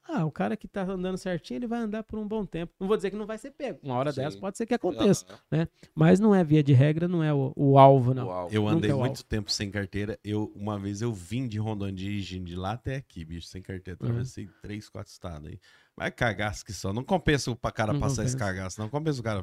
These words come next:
Speaker 3: tirar a carteira logo.
Speaker 1: Fazer certo.
Speaker 3: Parar de, de frescura. Ô, ô, Marinho, o Fernando falou que você é demais. Manda um abraço, Fernando.
Speaker 2: Fernando, o nosso número um, Fernando.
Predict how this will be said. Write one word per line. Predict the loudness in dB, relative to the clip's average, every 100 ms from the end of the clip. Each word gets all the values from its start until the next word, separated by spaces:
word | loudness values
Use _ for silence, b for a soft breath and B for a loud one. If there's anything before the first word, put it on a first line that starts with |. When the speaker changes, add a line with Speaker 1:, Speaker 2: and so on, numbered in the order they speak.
| -6
Speaker 3:
tirar | -6 -6
a | -6
carteira | -8 -8 -8 -6
logo. | -8
Speaker 1:
Fazer | -8 -8 -4
certo. | 0 0 0 0
Speaker 3:
Parar | 0 0 -4 -6
de, |
de | -8 -8 -10
frescura. | -8 -10 -8 -8 -8 b b -6
Ô, | 0 2 4 2 2
ô, | 2
Marinho, | 2 2 0 -2
o |
Fernando | 0 0 0 -2
falou | -2 -2 -2
que | -6 -8
você | -4 -4 -4 -2 -2 -2 -4
é | -4
demais. | -2 -4 -2 0 0 0 -6 -10 -8
Manda | -4 -2
um |
abraço, | 0 -2 -4 -6
Fernando. | -6 -6 -6
Speaker 2:
Fernando, | -4 -2 0 0 0
o | 0
nosso | 0 0 -4
número | -6 -4 -4 -4
um, | -4 -4
Fernando. | -2 0 0 0 -2 -6